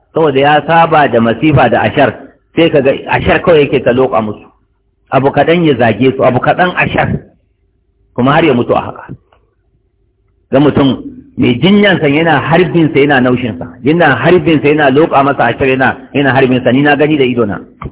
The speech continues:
Fakakken maganganu suna fitowa. Bayan da ka iya da shi, haka ya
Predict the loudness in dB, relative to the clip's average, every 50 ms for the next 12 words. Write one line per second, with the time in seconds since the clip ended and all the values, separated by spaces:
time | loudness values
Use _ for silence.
0 | -18 _ _ _ _ _ _ _ _ _ _ _ _ _ _ _ _ _ _ _
1 | _ _ _ _ _ _ _ _ _ _ _ _ _ _ _ _ _ _ _ _
2 | _ -4 -4 -2 0 -2 -2 0 0 0 2 2 2 2 2 2 0 0 0 -2
3 | -2 -4 -4 -4 -6 -6 -6 -8 -12 -12 -12 -14 -14 -18 -20 -20 _ _ _ _
4 | _ _ _ _ _ _ _ _ _ _ _ -6 -4 -2 -2 0 0 0 0 0
5 | 2 2 2 2 0 -2 -6 -10 -12 -16 -20 _ _ _ _ _ _ _ _ -6
6 | -6 -2 0 0 0 2